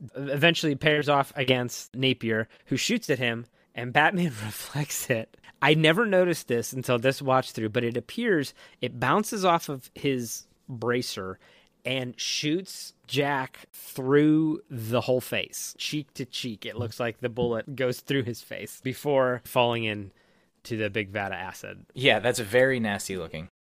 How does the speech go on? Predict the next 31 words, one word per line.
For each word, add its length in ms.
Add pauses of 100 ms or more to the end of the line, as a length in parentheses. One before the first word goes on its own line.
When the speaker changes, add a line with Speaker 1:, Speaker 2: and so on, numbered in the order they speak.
(120)
Speaker 1:
In 220
one 200
cheek 280
and 100
out 140
the 140
other, 160
I'm 100
pointing 320
at 60
the 80
cheeks. 320
I 120
would 220
advise 480
to 80
go 120
back 180
and 100
check 180
it 60
out. 400
It 140
looks 360
like 140
they 120
have 280
some 180
sort 280
of 120
squib 880